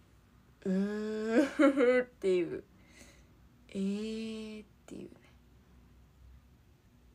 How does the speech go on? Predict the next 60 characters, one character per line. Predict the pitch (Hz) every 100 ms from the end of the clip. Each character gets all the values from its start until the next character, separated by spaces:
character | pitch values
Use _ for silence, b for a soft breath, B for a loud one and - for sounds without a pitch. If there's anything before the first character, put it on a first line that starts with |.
| - - - - b b b b - - - - - - -
あ | 196
と | 185
六 | 180
ヶ | - 240
月。 | 214 - - - - - - - - - - - -
下 | - - 196
半 | 190 208 196
期 | 190
で | 175
す | -
ね。 | 170 190 - - - b b b b b b b b -
い |
や | 220 240 254
ー、 |
も | 262
う |
下 | 277 254
半 | 285 277
期 | 254 214
頑 | 214
張 | 220
っ | 220
て | 202
い |
き | 190
ま | 196
し | 196
ょ | 190
う |
よ。 | 175 - - -
も | 202
う | 190
も | 180 190
ち | - 202
ろ |
ん、 | 185 - _
下 | - - 196
半 | 220 220
期 | 202
も | 202 190
も | 180
う | 165 -
か | - 214
っ | -
飛 | 220
ば | 226
し |
て | 214
い | 185
き |
ま | 190
す | 214 196
よ。 | 180 - - - - - - _ - _ - - _ - _ - - - - -
二 | 196
千 | 202 196
二 | 190
十 | 190 180
三 | 190 214
年 | 214 208
も、 | 185 165